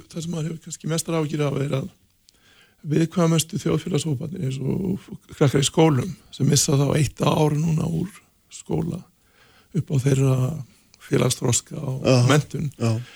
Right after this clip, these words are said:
Speaker 1: Um, það, þarna gæti verið að myndast, um, annars ár, vonandi sem minnst, en
Speaker 2: Mm.
Speaker 1: það er möguleiki.
Speaker 2: Já.
Speaker 1: Svo, svo þetta fer í eðlilegt ástand með meiri opinberar skuldir, um, skuldir fyrirtækja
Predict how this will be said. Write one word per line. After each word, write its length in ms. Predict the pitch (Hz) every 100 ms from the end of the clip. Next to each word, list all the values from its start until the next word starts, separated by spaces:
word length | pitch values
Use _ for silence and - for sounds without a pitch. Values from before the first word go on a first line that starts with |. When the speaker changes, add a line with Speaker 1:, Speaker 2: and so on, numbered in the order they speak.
| - - - _ _ 175
Speaker 1:
Um, 280 | 147 139 156 - _ _ _ -
það, 200 | 151 147 -
þarna 300 | 165 156 156
gæti 380 | 151 165 - 151
verið 80 | 147
að 80 |
myndast, 400 | 147 - 139 - -
um, 320 | 175 147 143 -
annars 320 | 156 156 -
ár, 240 | - - - _ _ _ _ -
vonandi 380 | 147 139 120 127
sem 80 |
minnst, 400 | 117 143 - -
en 160 | - 127
Speaker 2:
Mm. 160 | 117 110
Speaker 1:
það 100 | 127
er 80 | 135 131
möguleiki. 340 | 123 120 - _ - -
Speaker 2:
Já. 120 | 113 101 117 _
Speaker 1:
Svo, 260 | - 143 143 - - -
svo 180 | 156
þetta 160 | 139 147
fer 240 | 180 175
í 240 | 170 151 135
eðlilegt 480 | 160 143 139 127 -
ástand 400 | 151 - 160 131
með 140 | 135
meiri 240 | 139 147 147
opinberar 420 | - 135 135 131
skuldir, 540 | - 147 156 143 135 143 -
um, 400 | 131 131 151 - -
skuldir 340 | - 143 135 131
fyrirtækja 640 | 143 151 131 135 131